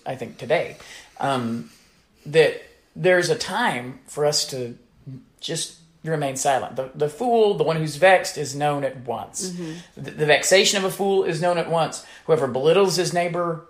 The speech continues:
Speaker 1: so someone who gets on and just belittles others, shows that they actually lack sense.
Speaker 2: Mm-hmm.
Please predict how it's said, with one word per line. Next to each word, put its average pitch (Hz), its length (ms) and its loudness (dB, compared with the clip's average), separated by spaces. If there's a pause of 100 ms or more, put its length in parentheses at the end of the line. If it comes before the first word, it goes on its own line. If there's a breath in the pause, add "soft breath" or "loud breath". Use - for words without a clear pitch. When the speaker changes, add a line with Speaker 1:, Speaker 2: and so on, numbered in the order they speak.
Speaker 1:
so - 160 -4
someone 208 240 -2
who 151 60 -4
gets 175 260 0
on 170 140 0
and 143 100 -6
just 123 420 -10
belittles 139 760 -2
others, 151 500 2
shows - 320 -2
that 180 140 -2
they 170 100 0
actually 156 400 -2
lack 139 320 -2
sense. - 480 -6
Speaker 2:
Mm-hmm. 180 220 -14